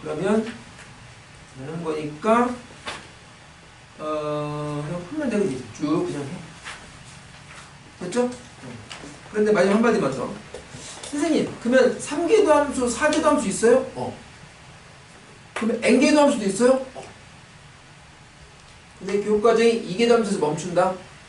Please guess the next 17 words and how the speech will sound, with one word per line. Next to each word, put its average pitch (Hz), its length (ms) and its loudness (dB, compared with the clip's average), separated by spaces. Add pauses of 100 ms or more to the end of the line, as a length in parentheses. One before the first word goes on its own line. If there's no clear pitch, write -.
(1800)
근데 262 440 0
이 233 120 -4
개 359 120 6
도함수는 359 380 6
왜 175 140 4
배우죠? 311 460 4 (140)
그냥 269 280 0
도함수 269 280 2
또 277 100 -4
하면 277 140 2
되는 208 160 0
건데. 123 340 -2 (1700)
이 202 180 -4
개 247 180 6
도함수가 226 760 4 (880)
원래 208 360 2
함수랑 220 600 2